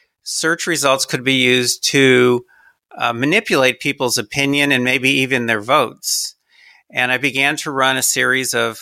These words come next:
uh, randomized controlled experiments. That's what I do. And I was shocked by the results. I didn't really believe them.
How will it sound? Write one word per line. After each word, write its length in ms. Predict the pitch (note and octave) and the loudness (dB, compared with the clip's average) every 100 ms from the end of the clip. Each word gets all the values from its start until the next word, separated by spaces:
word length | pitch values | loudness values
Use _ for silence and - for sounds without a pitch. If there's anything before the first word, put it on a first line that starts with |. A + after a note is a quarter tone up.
| - - | -20 -6
uh, 280 | A2 A2 G#2+ E4 E4 | -4 -4 -6 -16 -10
randomized 600 | C3 B2+ C#3 C3+ C3+ C3+ | -2 0 0 0 0 0
controlled 480 | - A#2+ - B2 B2 | -4 -10 0 2 2
experiments. 760 | A#2+ - - A2 A2 B2 C#3 - | 0 -2 2 2 2 0 -2 -2
That's 240 | A2+ - | -4 -4
what 100 | A#2+ | -2
I 100 | A#2+ | -2
do. 440 | A#2+ A2 G#2 B2+ D#3 _ _ _ _ _ _ _ _ | -2 -2 -2 -4 -10 _ _ _ _ _ _ _ _
And 500 | B2+ B2+ B2+ B2+ - | -2 0 0 -4 -8
I 120 | B2+ C3 | -6 -2
was 320 | C3+ B2 - _ _ _ - - | -4 -4 -10 _ _ _ -20 -16
shocked 720 | - - - D#3 G3 - - | -10 -6 -2 0 0 -4 -6
by 180 | C3+ B2+ | -2 0
the 120 | B2 | 0
results. 560 | B2 A#2 A#2+ B2 E3 D3+ | 0 2 2 2 2 0
I 100 | A#2 | -4
didn't 320 | A2 C#3 C#3 | -2 -2 0
really 220 | B2+ A#2+ | 0 0
believe 460 | A2 A2+ A#2+ C3 B2+ | -2 -2 0 0 -2
them. 460 | A2+ A2 A2+ D#3 | -2 -2 -2 -8